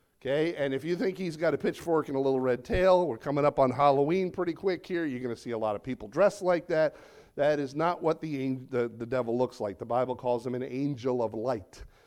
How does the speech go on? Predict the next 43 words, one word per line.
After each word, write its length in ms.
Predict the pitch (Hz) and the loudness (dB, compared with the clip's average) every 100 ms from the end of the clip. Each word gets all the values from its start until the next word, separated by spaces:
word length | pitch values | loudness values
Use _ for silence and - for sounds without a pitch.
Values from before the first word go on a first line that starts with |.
| _ _ _ | _ _ _
He 140 | 120 | -12
can 220 | 101 117 | -8 -10
pretend 720 | 98 113 95 - 156 123 117 107 | -8 -12 -12 -8 -6 -4 -6 -6
to 80 | 110 | -8
be 220 | 117 117 | -6 -8
just 280 | 107 127 - | -6 -8 -4
like 200 | 117 113 | -6 -4
one 160 | 117 | -6
of 140 | 117 110 | -6 -4
God's 340 | 117 117 107 | -2 -2 -2
angels. 520 | 107 101 92 87 - _ - - _ | -8 -6 -10 -12 -14 _ -20 -20 _
If 120 | 104 98 | -10 -2
you 140 | 127 | 2
ever 180 | 139 139 | 4 4
ran 240 | 143 147 | 4 4
into 320 | 147 156 156 | 2 2 2
him, 200 | 160 175 - _ _ _ - - | 2 0 -8 _ _ _ -20 -10
Lord 280 | 98 107 | -6 -6
forbid, 400 | 98 104 113 110 - _ _ _ | -6 -4 -2 -2 -6 _ _ _
he 140 | 117 | -2
don't 260 | 135 156 151 | 2 4 6
look, 340 | 160 156 - - _ - _ | 6 4 -14 -20 _ -20 _
he's 160 | 127 127 | -8 -2
not 200 | 156 151 | 0 2
in 160 | 147 | 2
a 80 | 143 | 2
red 560 | 131 123 135 131 147 139 | 0 -6 -10 0 2 4
rubber 280 | 135 135 131 | 4 4 2
suit. 440 | - 123 - - _ _ _ _ _ _ _ _ | -2 -6 -6 -18 _ _ _ _ _ _ _ _
Okay? 420 | 90 117 123 147 147 - _ _ _ _ _ | -10 -4 0 -2 -4 -16 _ _ _ _ _
He 160 | - 127 | -8 -4
is 160 | 127 120 | -2 -2
a 100 | 113 | -8
spiritual 640 | - 151 160 160 156 147 | -8 0 2 2 0 0
being. 340 | 147 180 151 | 0 0 0
He 140 | 135 139 | 0 2
has 380 | 139 143 - - | 2 0 -4 -12
a 60 | |
place 340 | 127 - 131 135 | -8 -2 -2 -2
where 140 | 143 | -4
he 160 | 139 180 | -4 -2
roams. 460 | 190 233 113 101 | 2 2 0 -2
Look, 300 | 147 214 - | 4 4 4